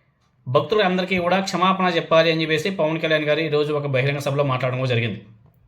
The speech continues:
సారీ చెప్పడానికి నామోషి ఎందుకు? ఇలాంటి వారికి కాకపోతే ఇంకెవరికి చెప్తాం? అధికారులు తప్పు చేయడంతో ప్రజలు సంక్రాంతి సంబరాలు చేసుకోలేకపోతున్నారు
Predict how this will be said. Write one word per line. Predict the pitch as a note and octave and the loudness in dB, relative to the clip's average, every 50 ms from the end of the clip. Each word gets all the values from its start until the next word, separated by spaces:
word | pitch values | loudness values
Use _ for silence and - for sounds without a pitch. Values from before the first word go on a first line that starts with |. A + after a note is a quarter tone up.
| _ _ _ _ _ _ _ _ _ _ _ _ _ _ _ _ _ _ _ _ _ _ | _ _ _ _ _ _ _ _ _ _ _ _ _ _ _ _ _ _ _ _ _ _
సారీ | - - C#3+ D#3+ F3+ | -2 2 4 4 4
చెప్పడానికి | F3+ E3+ E3 E3 E3+ E3 E3 E3 D#3+ D#3 | 4 2 0 2 2 0 0 2 0 0
నామోషి | D3+ D3 D3+ D#3 D#3+ D#3 D#3+ D3+ | 0 0 0 -2 -2 0 0 -2
ఎందుకు? | D3 C#3+ C#3+ D#3 E3 D#3+ - - - _ _ _ _ _ - _ _ _ _ - _ | -2 -2 -4 -4 -6 -6 -10 -18 -20 _ _ _ _ _ -20 _ _ _ _ -14 _
ఇలాంటి | B2+ C3 D#3 D#3+ E3 E3 F3 | 0 2 2 2 2 2 4
వారికి | E3 E3 E3+ F3 F3 E3+ | 4 4 4 4 2 0
కాకపోతే | E3+ E3 D#3+ D#3 E3 E3 E3+ D#3 | 0 0 0 0 -2 -2 -2 -2
ఇంకెవరికి | D#3 D3+ D3+ D3+ E3 D#3+ D#3+ | -2 0 0 0 2 0 0
చెప్తాం? | D#3 D3 - - D#3 D#3+ E3+ - - - - _ _ _ _ _ _ _ _ _ _ _ _ _ _ _ _ _ _ _ _ - | 0 -2 0 0 0 0 0 -4 -12 -16 -20 _ _ _ _ _ _ _ _ _ _ _ _ _ _ _ _ _ _ _ _ -2
అధికారులు | C3+ D#3+ F#3 F#3+ G3+ F#3+ F#3+ F#3 | 0 0 2 4 4 4 4 2
తప్పు | - - E3 D#3+ - F#3+ | 2 0 0 0 2 -2
చేయడంతో | F#3 - F#3 F3+ F3 F3 E3+ E3 F#3 F#3 | 0 2 4 4 4 2 0 2 0 0
ప్రజలు | F3+ F3+ F3 E3 F3 F#3 F3 | 0 0 -2 -2 0 -2 -2
సంక్రాంతి | - E3+ E3+ E3+ F3+ F3+ F3+ E3 | -2 -4 -4 0 0 0 0 0
సంబరాలు | - F3+ E3+ E3+ E3+ E3+ E3+ | -2 -2 0 2 2 2 2
చేసుకోలేకపోతున్నారు | E3 E3 E3 E3+ E3+ - F#3 E3+ E3+ E3 D#3 C#3+ E3 D#3+ D#3+ D#3+ D#3+ D#3 D#3 E3+ F3+ | 2 0 -2 -2 -2 -2 0 0 0 0 0 -2 -4 -4 -2 0 2 4 4 2 2